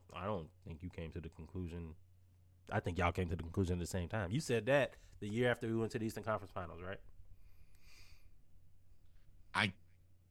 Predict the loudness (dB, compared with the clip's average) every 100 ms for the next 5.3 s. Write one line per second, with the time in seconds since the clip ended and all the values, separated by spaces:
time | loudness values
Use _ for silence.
0 | -20 -20 -20 -20 0 2 2 -4 -18 -20
1 | -20 -8 8 10 12 12 12 12 10 8
2 | 8 8 8 10 12 10 10 8 8 8
3 | 8 10 8 8 8 10 10 8 8 8
4 | 6 4 2 2 4 4 2 4 6 8
5 | 6 4 0